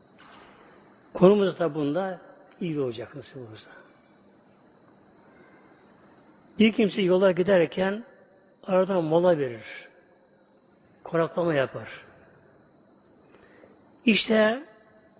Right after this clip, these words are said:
Ramazan önce de böyle bir mola verme bunlar böyle. Regaib Kandili, Miraç Kandili derken hep bunlar mola verme bunlar. Ramazan yolunda bir hazırlık,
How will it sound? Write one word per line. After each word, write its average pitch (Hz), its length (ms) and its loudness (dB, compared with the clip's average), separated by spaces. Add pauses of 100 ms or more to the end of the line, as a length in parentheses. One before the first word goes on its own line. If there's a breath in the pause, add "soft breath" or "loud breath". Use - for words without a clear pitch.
(140)
Ramazan 185 720 -2
önce 196 320 -2
de 208 220 -6 (520)
böyle 196 260 -2
bir 208 120 -4
mola 175 500 0
verme 160 300 2
bunlar 127 380 -2
böyle. 113 220 -8 (840)
Regaib 156 380 4
Kandili, 139 580 -6 (140)
Miraç 165 260 0
Kandili 156 300 -6
derken 147 460 -6 (600 loud breath)
hep 220 180 -4
bunlar 214 200 -2
mola 175 340 2
verme 156 260 0
bunlar. 175 340 -2 (680)
Ramazan 185 460 2
yolunda 165 600 2 (580)
bir 277 80 0
hazırlık, 180 680 2